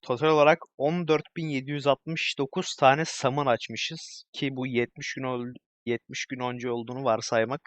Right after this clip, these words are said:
e, gerekirse çok daha fazla bu. E, sekiz yüz bin elmas harcamışız.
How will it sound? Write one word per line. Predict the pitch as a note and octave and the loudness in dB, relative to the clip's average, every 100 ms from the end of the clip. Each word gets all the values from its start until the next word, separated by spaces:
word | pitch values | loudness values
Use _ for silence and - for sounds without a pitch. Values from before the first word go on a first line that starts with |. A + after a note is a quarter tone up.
| - - - - - _ - | -16 -18 -18 -18 -20 _ -8
e, | G#2 | 0
gerekirse | A2+ A2+ A#2+ B2 - C#3 | 2 4 2 -4 -4 -4
çok | - B2 A#2+ | -4 -4 0
daha | A#2 - | 0 2
fazla | A2+ A2+ A#2 | 0 0 -6
bu. | G#2 C#3 - _ - - - _ - | -6 -8 -10 _ -20 -20 -20 _ -2
E, | A2+ A2+ | 2 2
sekiz | - B2 - F3 | 0 0 -2 -4
yüz | F3+ E3 B2+ | -2 -4 -4
bin | E3 | -4
elmas | - A#2 A2+ A#2+ E3+ - - | 0 0 0 2 0 0 2
harcamışız. | E3 D#3+ E3 E3 - E3+ - - | 4 4 2 -4 -4 -6 -6 -12